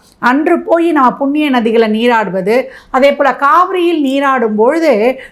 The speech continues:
நம்மளுடைய சகல தோஷங்களும் போக்கும், சாப நிவர்த்தி அப்படின்னு வந்து சொல்றாங்க. எல்லா விதமான தோஷங்களும் நிவர்த்தியாகும். இதுக்கு வந்து முடவன் முழுக்குன்னு கூட சொல்லுவாங்க.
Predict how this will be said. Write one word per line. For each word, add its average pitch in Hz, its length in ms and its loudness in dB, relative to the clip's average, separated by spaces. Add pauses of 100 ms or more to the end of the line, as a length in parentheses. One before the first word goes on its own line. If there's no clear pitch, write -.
(100)
நம்மளுடைய 277 360 2
சகல 285 420 0
தோஷங்களும் 269 680 0
போக்கும், 214 600 -2 (180)
சாப 320 460 0
நிவர்த்தி 254 540 -2
அப்படின்னு 214 280 -2
வந்து 208 320 -2
சொல்றாங்க. 196 360 0
எல்லா 294 460 0
விதமான 254 600 0
தோஷங்களும் 240 640 -2 (320)
நிவர்த்தியாகும். 254 840 0
இதுக்கு 277 420 -2
வந்து 269 260 0
முடவன் 320 520 0
முழுக்குன்னு 247 340 0
கூட 208 180 -2
சொல்லுவாங்க. 185 720 -2